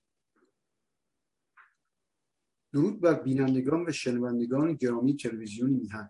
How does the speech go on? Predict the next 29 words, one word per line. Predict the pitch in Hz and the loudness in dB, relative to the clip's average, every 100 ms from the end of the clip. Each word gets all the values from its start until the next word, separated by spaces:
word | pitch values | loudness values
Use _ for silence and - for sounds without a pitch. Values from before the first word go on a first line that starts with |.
| - | -8
همچنین | 127 143 143 143 | -6 0 4 4
درود | 131 120 139 | 2 -2 -2
به | 127 | -4
جناب | 113 117 131 | -6 -4 -4
بهبانی | 127 117 - 110 117 | -4 -6 -8 -6 -4
و | 123 | -4
همسر | 107 - 127 | -6 -6 -4
گرامیشون | 127 117 110 117 120 131 | -4 -4 -4 -4 -4 -6
خانم | 127 113 113 120 | -8 -8 -4 -4
هما. | 101 107 104 _ _ - _ | -4 -8 -12 _ _ -20 _
من | 117 127 | -2 2
امیدوارم | 143 110 127 147 123 | 4 4 4 4 2
بینندگان | 113 113 110 110 113 | -2 -2 -4 -4 -6
و | |
شنوندگان | 107 - 110 113 107 107 110 107 | -8 -8 -8 -10 -12 -14 -16 -14
گرامی | 110 110 123 117 | -12 -8 -8 -4
هفته | 110 - 127 | -2 0 -2
خوشی | - 131 - | -2 -2 0
رو | 117 | 0
گذرونده | 107 107 107 110 143 | 0 0 0 2 4
باشن | 131 123 | 4 0
و | 117 107 | -2 -4
هفته | 107 - 135 | -6 -4 -4
خوشی | - 143 - 120 | -2 -2 0 2
دیگه | 120 120 | 2 2
در | 117 | 2
پیش | - 135 - | 4 4 4
داشته | - - - | -2 -6 -8
باشن. | - - | -8 -14